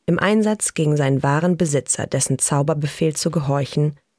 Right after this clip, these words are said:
statt dem, den er eigentlich ausführen soll. Zauberstäbe, die ein Schwanzhaar desselben Phönix oder Einhorns enthalten oder auch jeweils eine Faser desselben Drachenherzens, sind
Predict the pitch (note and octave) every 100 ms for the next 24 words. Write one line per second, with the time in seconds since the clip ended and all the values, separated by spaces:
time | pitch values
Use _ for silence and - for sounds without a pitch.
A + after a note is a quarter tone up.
0 | - - C#3+ - D3 C#3+ F3 F3 D#3+ D#3
1 | F#2 A#2+ D#3 - A#2 A2 - - - -
2 | - C3 - _ _ _ _ _ _ _
3 | _ _ _ _ _ _ _ _ _ _
4 | _ _ _ _ _ _ _ _ _ _
5 | - G3 F#3 E3+ - A2+ - - A#2 C3+
6 | C#3 - D#3 E3+ - D#3 D3 - D3+ D3+
7 | C#3+ - G3 C#3 - - C#3+ - D#3 E3+
8 | D3 C3+ - D3 - C#3+ C#3+ D#3+ E3+ F3+
9 | - - E3+ D#3 D#3+ G3 F#3+ F#3 - D#3
10 | D#3 - F3 F3+ D#3 D3 D#3 C#3+ D3 C#3+
11 | D3 D3 D3 D#3+ C#3+ C#3 C#3 - D#3 E3
12 | D#3+ D3